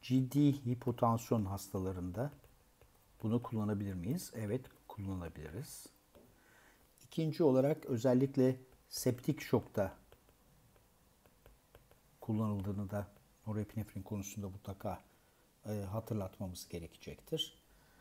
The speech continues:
E, peki norepinefrin bunları kullanıyoruz. Kullandık, peki bunun yan etkisi nedir acaba diye soracak olursanız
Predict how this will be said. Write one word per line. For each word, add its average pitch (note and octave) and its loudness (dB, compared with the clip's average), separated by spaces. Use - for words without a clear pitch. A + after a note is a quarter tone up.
E, A2 4
peki F3+ 6
norepinefrin D3+ 4
bunları D3 4
kullanıyoruz. C#3 4
Kullandık, C3 4
peki C#3 4
bunun C3+ 2
yan C3 6
etkisi B2 2
nedir G2 -2
acaba F#2 -4
diye F2 -8
soracak F2+ -6
olursanız F#2 -8